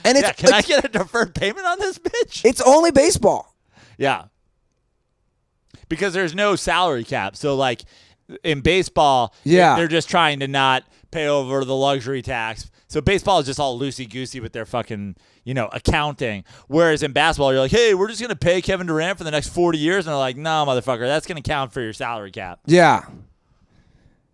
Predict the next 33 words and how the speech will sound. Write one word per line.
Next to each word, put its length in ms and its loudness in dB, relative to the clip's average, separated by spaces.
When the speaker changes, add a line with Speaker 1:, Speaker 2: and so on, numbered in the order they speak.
Speaker 1:
Dude, 220 8
as 200 2
a 60 2
Knicks 420 2
fan, 340 -6
Speaker 2:
Yeah. 380 0
Speaker 1:
you 220 4
have 300 4
to 120 0
be 600 2
probably 480 2
not 300 0
surprised. 720 2
A-, 60 -6
again, 220 2
I 100 2
feel 160 0
like 100 4
I 40 4
Speaker 2:
Not 100 4
Speaker 1:
can 120 4
Speaker 2:
surprised 480 0
at 100 0
all. 420 0
Speaker 1:
Not 260 4
surprised 420 2
Speaker 2:
Not 120 4
Speaker 1:
at 60 8
all. 220 8
Speaker 2:
surprised 220 -2
in 180 -8
one 200 -2
bit. 300 -2